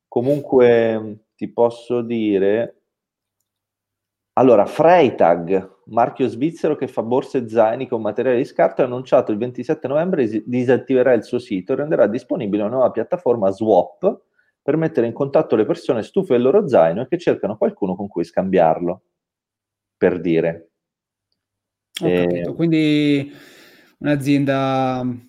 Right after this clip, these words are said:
Speaker 2: ecosostenibile, ecco.
Speaker 1: Sì, oppure marchio di braccialetti fatti da uomo, pieno sole, Tilly Baby Box, insomma, sono cose più piccole,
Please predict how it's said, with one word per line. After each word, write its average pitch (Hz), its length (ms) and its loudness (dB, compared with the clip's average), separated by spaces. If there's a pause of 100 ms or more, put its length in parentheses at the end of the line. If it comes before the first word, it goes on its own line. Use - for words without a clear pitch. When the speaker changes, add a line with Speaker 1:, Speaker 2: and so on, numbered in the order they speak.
Speaker 2:
ecosostenibile, 143 1080 -2
ecco. 120 320 -10
Speaker 1:
Sì, 165 200 6
oppure 120 400 6
marchio 107 400 4
di 107 100 0
braccialetti 107 760 0
fatti 104 320 -2
da 98 140 4
uomo, 104 600 0
pieno 104 320 -4
sole, 110 680 2
Tilly 110 320 -4
Baby 104 220 2
Box, 107 320 2
insomma, 120 320 0
sono 131 300 -2
cose 120 260 0
più 135 220 -4
piccole, 135 640 -2